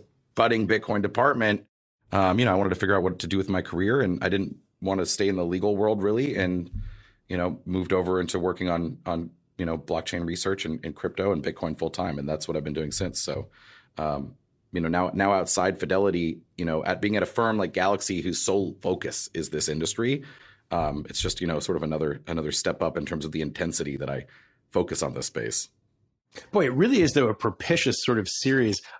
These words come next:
Speaker 2: uh, of coincidences that you have this background, not just in technology, but in legal, regulatory, compliance, forensics, all of the topics that have become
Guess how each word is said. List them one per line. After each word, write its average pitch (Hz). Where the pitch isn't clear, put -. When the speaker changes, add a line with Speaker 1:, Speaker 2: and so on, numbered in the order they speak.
Speaker 2:
uh, 110
of 104
coincidences 113
that 113
you 107
have 123
this 110
background, 113
not 120
just -
in 95
technology, 104
but 107
in 104
legal, 120
regulatory, 113
compliance, 107
forensics, 101
all 127
of 104
the 101
topics 113
that 98
have 87
become 101